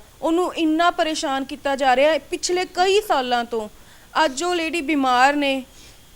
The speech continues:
ਉਹਨਾਂ ਦੀ ਹੈਲਥ ਖਰਾਬ ਰਹਿੰਦੀ ਹੈ। ਮਤਲਬ ਇਹ ਨਹੀਂ ਸੋਚਦੇ ਹੈਗੇ ਕਿ ਕਿਸੇ ਨੂੰ ਅਸੀਂ ਕਿਸ ਤਰੀਕੇ ਨਾਲ, ਕਿਸ ਹੱਦ ਤੱਕ ਪਰੇਸ਼ਾਨ ਕਰ ਰਹੇ ਹਾਂ। ਇੱਕ ਪਰੇਸ਼ਾਨੀ ਕਰ,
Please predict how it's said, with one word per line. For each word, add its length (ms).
ਉਹਨਾਂ 180
ਦੀ 120
ਹੈਲਥ 340
ਖਰਾਬ 300
ਰਹਿੰਦੀ 440
ਹੈ। 140
ਮਤਲਬ 240
ਇਹ 280
ਨਹੀਂ 160
ਸੋਚਦੇ 360
ਹੈਗੇ 320
ਕਿ 220
ਕਿਸੇ 360
ਨੂੰ 120
ਅਸੀਂ 160
ਕਿਸ 220
ਤਰੀਕੇ 500
ਨਾਲ, 180
ਕਿਸ 260
ਹੱਦ 300
ਤੱਕ 200
ਪਰੇਸ਼ਾਨ 480
ਕਰ 180
ਰਹੇ 160
ਹਾਂ। 100
ਇੱਕ 120
ਪਰੇਸ਼ਾਨੀ 520
ਕਰ, 180